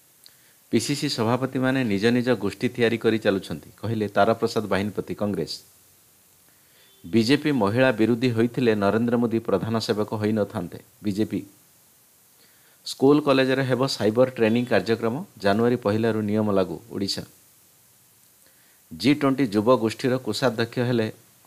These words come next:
ଓଡ଼ିଶାର ଓମ୍ ପ୍ରିୟଦର୍ଶୀ। ଧନୁଯାତ୍ରା ପୂର୍ବରୁ ବଡ଼ ଝଟକା, ବଳରାମ ଅଭିନୟ ପାଇଁ ମନୋନୀତ ଶିଶୁ କଳାକାରଙ୍କ ପରଲୋକ। ରାଜ୍ୟସଭାରେ ୟୁନିଫର୍ମ ସିଭିଲ କୋଡ୍ ବିଲ୍ ଆଗତ, ବିରୋଧୀଙ୍କ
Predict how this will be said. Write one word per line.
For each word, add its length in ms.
ଓଡ଼ିଶାର 440
ଓମ୍ 220
ପ୍ରିୟଦର୍ଶୀ। 560
ଧନୁଯାତ୍ରା 560
ପୂର୍ବରୁ 400
ବଡ଼ 200
ଝଟକା, 500
ବଳରାମ 500
ଅଭିନୟ 360
ପାଇଁ 160
ମନୋନୀତ 460
ଶିଶୁ 320
କଳାକାରଙ୍କ 500
ପରଲୋକ। 460
ରାଜ୍ୟସଭାରେ 720
ୟୁନିଫର୍ମ 460
ସିଭିଲ 380
କୋଡ୍ 280
ବିଲ୍ 320
ଆଗତ, 320
ବିରୋଧୀଙ୍କ 840